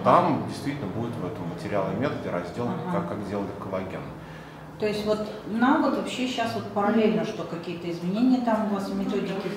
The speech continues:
Speaker 2: сделаны. Вот, то есть ссылка на, на методики, на стандартные, как бы, да?
Speaker 3: Мгм.
Speaker 2: Вот. Вот, а это должно, потому что сразу возникает вопрос, а на каком основании? А вы уверены, что вы правильно сделали?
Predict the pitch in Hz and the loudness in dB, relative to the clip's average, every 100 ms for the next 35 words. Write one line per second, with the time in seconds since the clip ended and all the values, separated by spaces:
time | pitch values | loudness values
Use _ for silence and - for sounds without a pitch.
0 | 175 180 170 165 160 - - - - 170 | -2 -2 0 -2 -4 -6 -12 -16 -10 -2
1 | 175 - - - 190 190 - 262 294 247 | 0 0 -6 -4 -2 -2 0 0 2 2
2 | 196 170 - 202 214 220 214 180 - 180 | 2 2 0 2 4 4 4 2 0 -2
3 | 180 - 196 208 262 - 302 - - 202 | -4 -2 0 4 4 4 2 2 0 0
4 | 170 175 156 175 214 294 - 220 208 - | 0 0 -2 0 2 2 -2 -4 -4 -4
5 | 175 185 - - - - - - - - | -4 -6 -6 -12 -14 -16 -18 -18 -18 -18
6 | - - - 175 180 160 - - 165 170 | -18 -16 -10 -4 0 0 -2 -2 0 2
7 | - 196 - 262 202 175 196 220 214 - | 2 0 0 0 0 0 2 2 2 4
8 | 220 226 - 254 277 233 208 208 226 233 | 6 4 4 4 6 4 4 4 6 6
9 | 220 214 180 175 196 208 233 240 214 196 | 6 4 4 0 0 0 0 2 2 2
10 | 190 180 165 165 180 208 247 254 285 294 | 0 2 2 0 2 6 8 8 8 8
11 | 277 277 262 269 220 202 185 160 156 151 | 6 6 4 4 4 4 4 2 2 0
12 | 165 156 147 | -2 -2 -2